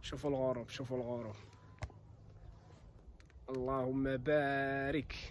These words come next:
اللهم بارك الدراري، اللهم بارك.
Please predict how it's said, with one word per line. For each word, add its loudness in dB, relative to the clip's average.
اللهم 2
بارك 6
الدراري، 2
اللهم 2
بارك. 0